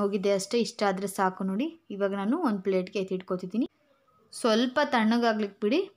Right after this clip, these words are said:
ಚೆನ್ನಾಗಿ ತಣ್ಣಗಾಗ್ಬೇಕು ಫುಲ್ಲು. ತಣ್ಣಗಾದ ನಂತರ ನಾನು ಮತ್ತೆ ಜಾರ್ಗೆ ಹಾಕ್ಕೋತಿದ್ದೀನಿ. ತಣ್ಣಗಾದ ನಂತರ ಹಾಕ್ಕೋಬೇಕು, ಬಿಸಿಯಾಗಿದ್ದಾಗ ಹಾಕ್ಕೊಂಡ್ರೆ ಉಂಡುಂಡೆ ಥರ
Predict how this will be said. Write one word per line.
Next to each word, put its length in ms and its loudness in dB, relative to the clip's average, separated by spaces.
ಚೆನ್ನಾಗಿ 320 2
ತಣ್ಣಗಾಗ್ಬೇಕು 720 0
ಫುಲ್ಲು. 260 0
ತಣ್ಣಗಾದ 460 4
ನಂತರ 260 0
ನಾನು 160 0
ಮತ್ತೆ 300 -2
ಜಾರ್ಗೆ 320 4
ಹಾಕ್ಕೋತಿದ್ದೀನಿ. 580 0
ತಣ್ಣಗಾದ 460 4
ನಂತರ 200 2
ಹಾಕ್ಕೋಬೇಕು, 340 -2
ಬಿಸಿಯಾಗಿದ್ದಾಗ 680 2
ಹಾಕ್ಕೊಂಡ್ರೆ 460 -2
ಉಂಡುಂಡೆ 440 4
ಥರ 60 4